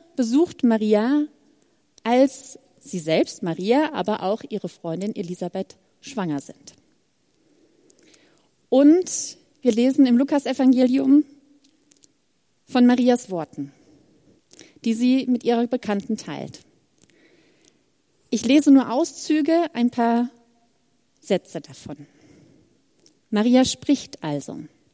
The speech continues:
„Meine Seele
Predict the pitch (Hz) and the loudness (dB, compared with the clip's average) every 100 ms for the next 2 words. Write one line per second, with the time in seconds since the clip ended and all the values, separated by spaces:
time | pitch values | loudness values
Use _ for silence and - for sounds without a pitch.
0 | _ _ _ _ _ _ _ _ _ _ | _ _ _ _ _ _ _ _ _ _
1 | _ _ _ _ _ _ _ 202 214 254 | _ _ _ _ _ _ _ -2 0 4
2 | 294 311 294 - 247 240 240 233 240 | 4 4 0 -2 2 4 2 0 -2